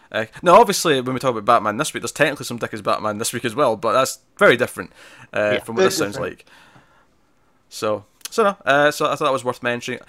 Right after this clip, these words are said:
Speaker 1: Another thing that's worth mentioning, the Justice League number three solicit, it mentions we're getting John Stewart with an ultraviolet lantern. So,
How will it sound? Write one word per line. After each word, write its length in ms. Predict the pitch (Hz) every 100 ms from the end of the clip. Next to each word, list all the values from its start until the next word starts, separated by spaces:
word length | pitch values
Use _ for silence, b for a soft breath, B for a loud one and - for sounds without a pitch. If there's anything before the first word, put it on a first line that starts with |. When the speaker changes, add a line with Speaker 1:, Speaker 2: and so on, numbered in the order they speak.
| B -
Speaker 1:
Another 140 | 180
thing 100 | 185
that's 140 | 175 165
worth 180 | 160
mentioning, 340 | 156 156 156 147
the 60 | 127
Justice 300 | 156 139 147
League 120 | 139
number 180 | 131 113
three 240 | - 170
solicit, 460 | 165 151 151 - 117
it 100 | 120
mentions 380 | 123 131 127
we're 100 | 113
getting 260 | 117 113 107
John 220 | 117 117
Stewart 260 | - 117 110
with 100 | 117
an 100 | 104
ultraviolet 640 | 127 - 113 110 117 123 - _ _ -
lantern. 440 | 110 117 135 147 _ _ _ _ -
So, 380 | - 110 107